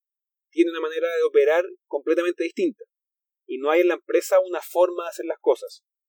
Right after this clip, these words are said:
El segundo tercio de este taller, lo que hacemos es enseñarle a los clientes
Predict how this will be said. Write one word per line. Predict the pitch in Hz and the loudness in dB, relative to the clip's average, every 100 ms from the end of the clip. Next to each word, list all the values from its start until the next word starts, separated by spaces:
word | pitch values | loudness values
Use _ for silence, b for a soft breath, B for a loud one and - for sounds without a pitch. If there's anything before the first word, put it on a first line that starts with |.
| _ _ - | _ _ -4
El | 170 | -2
segundo | - 180 269 277 | 0 4 6 6
tercio | - 269 - 180 190 - | 4 2 2 0 0 0
de | - | -4
este | - | 0
taller, | 208 170 240 - _ _ _ | 0 0 -6 -12 _ _ _
lo | - 160 | -4 2
que | 147 | 2
hacemos | - 202 220 - - _ _ | 4 2 2 -6 -16 _ _
es | - 185 - - | -2 -2 -2 -10
enseñarle | 170 160 165 175 196 220 | -10 -8 -6 0 2 2
a | |
los | 214 | 0
clientes | - 175 202 - 240 285 - | 0 0 0 -2 -8 -6 -10